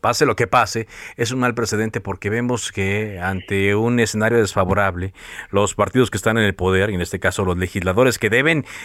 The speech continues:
pues, cuidar el trabajo de sus <laughs> antecesores, de honrar el trabajo de los demás, parece que no tienen reparo en, en cometer estas pifias, en, en cometer, eh, también, eh, este tipo de albazos, como usted lo señala, para, eh,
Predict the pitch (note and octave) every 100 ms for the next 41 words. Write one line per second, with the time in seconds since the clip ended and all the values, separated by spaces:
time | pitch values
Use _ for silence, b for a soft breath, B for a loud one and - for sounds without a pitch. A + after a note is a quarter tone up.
0 | B A2 A2 - A#2 A#2+ E3+ G#3 A2+ G#2+
1 | A2 B2 C3 C#3 C3+ G2+ - B2+ G#2+ G#2+
2 | G2+ A2 G#2+ C3 A2+ G2 G2 G2 A#2+ C#3+
3 | E3 F3+ A#2+ A2+ A2 B2 A#2+ B2+ A2 F#2+
4 | F#2 F#2 G#2 D3 B B B - G#3 A#3
5 | A#3+ B3 G#3+ - G3+ A#3+ E3 B B C3
6 | D3 F3+ G3+ D#3+ B2 C3+ C3+ F3+ F3 C3+
7 | - F#3 D#3+ C#3+ C#3 C#3+ - G#2+ G2+ F#2+
8 | F#2+ G2 G2+ B2 C3+ C3+ A2+ G#2 G#2 B2
9 | C3 A#2 B B B G2+ A2 B2+ C3+ C#3
10 | C3 A2 B2 C3 A#2 G2 - A#2 A#2+ G#2+
11 | G2 F#2+ - G#2 A#2 G#2+ C3 B B -
12 | A2+ B2 C#3+ D#3 - A2 G#2+